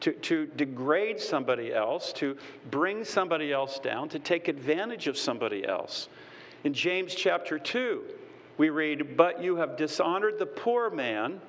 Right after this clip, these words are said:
Are not the rich the ones who oppress you and the ones who drag you into court?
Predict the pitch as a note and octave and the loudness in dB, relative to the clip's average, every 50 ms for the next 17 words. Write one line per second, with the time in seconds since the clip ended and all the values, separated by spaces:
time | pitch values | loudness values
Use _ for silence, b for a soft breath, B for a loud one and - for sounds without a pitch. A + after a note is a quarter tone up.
0 | - - - - B B B B B B B B C#3+ D#3+ F3 F#3 F#3 F3+ F3 E3+ | -20 -20 -20 -20 B B B B B B B B 2 2 2 2 0 -2 -2 0
1 | F3 - D3 D3 C#3+ C#3 D#3+ F#3+ A3+ A3 - - - G3+ F3+ C#3+ C#3+ C3+ C#3 D3 | 2 2 2 2 2 2 0 0 0 0 0 2 2 2 4 4 0 2 2 0
2 | D3+ - - D#3+ D3 C3+ C#3+ - - - G3 G#3 A3+ G#3+ - - - A#2+ B2 D3 | 0 -2 0 0 0 0 -2 -2 -2 2 2 2 2 2 -2 -2 0 0 0 0
3 | D#3+ D#3 D3 D3 D3 D#3 E3 E3+ E3+ E3 F3+ E3+ C#3+ B2 C3+ C#3 C3+ C3 C#3 C#3+ | 0 0 0 0 2 2 0 0 0 -2 -4 -4 -2 0 0 2 2 2 0 -2
4 | D#3 D#3+ E3+ F3 F#3+ F#3 - - - G#3+ A#3 B3 G3 - - - | -2 -2 0 0 -2 -2 0 2 2 2 2 2 -2 -4 -6 -10